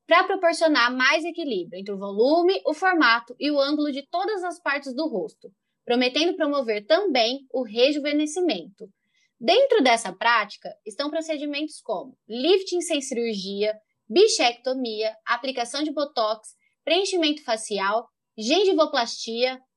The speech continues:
lipoenzimática de papada, entre outras. Nossa convidada de hoje é a Má Carvalho, minha amiga, que é consultora de moda, influenciadora, e passou pelo procedimento de bichectomia, e viveu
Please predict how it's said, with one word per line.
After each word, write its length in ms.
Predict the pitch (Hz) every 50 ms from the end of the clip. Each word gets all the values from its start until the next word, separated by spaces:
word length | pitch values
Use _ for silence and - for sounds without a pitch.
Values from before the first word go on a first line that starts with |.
| _ -
lipoenzimática 920 | 269 294 349 415 440 415 440 403 359 339 302 294 269 262 262 - - 226 208
de 260 | 180 185 214 277 311
papada, 720 | 302 403 359 370 - 233 214 226 240 226 240 294 302 302 _ -
entre 340 | 247 277 285 277 349 339 330
outras. 520 | 240 156 - _ _ 165 156 - - - _ _ _ _ _ _ _ _ _ -
Nossa 280 | 277 330 392 392 453
convidada 560 | 440 392 359 339 294 294 269 269 214 220 247 220
de 240 | 262 339 392 359
hoje 340 | 277 240 254 277 254 277 339 370 381 _ _ -
é 120 | - 392 381
a 100 | 370 392
Má 140 | 381 311 302
Carvalho, 680 | - 339 339 302 302 247 220 214 220 220 247 277 302 _ _
minha 280 | - 214 214 220 226
amiga, 500 | 247 262 240 214 208 202 202 240 277 294 - _ _ _ -
que 80 | 262
é 20 | 262
consultora 460 | 262 320 330 - - 302 277 262 247
de 80 | 254 285
moda, 340 | 277 247 202 202 208 208
influenciadora, 880 | 220 214 - 226 214 220 214 240 247 240 214 208 196 196 196 220 262 277 _ _ _ _ _ _ _ -
e 100 | 294 320
passou 380 | 320 427 415 403 403 381 381 370
pelo 180 | 415 392 381
procedimento 640 | 349 370 359 370 349 302 269 320 320 311 311 311 330
de 120 | 294 311
bichectomia, 800 | 285 302 - 330 294 302 302 - 349 359 339 285 214 190 170 180 - _ _ _ _ _
e 140 | - 254 254
viveu 380 | 277 302 269 240 277 294 302